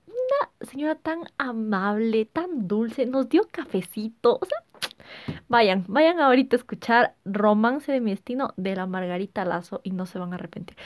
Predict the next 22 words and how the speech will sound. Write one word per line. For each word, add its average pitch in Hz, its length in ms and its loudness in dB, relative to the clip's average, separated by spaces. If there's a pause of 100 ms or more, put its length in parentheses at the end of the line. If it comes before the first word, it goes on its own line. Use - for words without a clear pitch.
(180)
Ya, 381 240 4
ya, - 240 2
suficiente, 262 580 4
<laughs> - 1080 0
voy 392 100 4
a 494 180 2
parar 240 280 6
de 240 80 6
hablar, 196 300 4 (280)
no 294 140 6
sé 294 180 4
cómo 285 460 6
un 254 380 4 (520)
episodio - 1200 4 (360)
<laughs> - 480 -12
de 240 120 8
gente 269 340 4
desaparecida 226 600 4
en 233 120 2
un 226 180 4
barco 240 400 4
terminó 214 720 4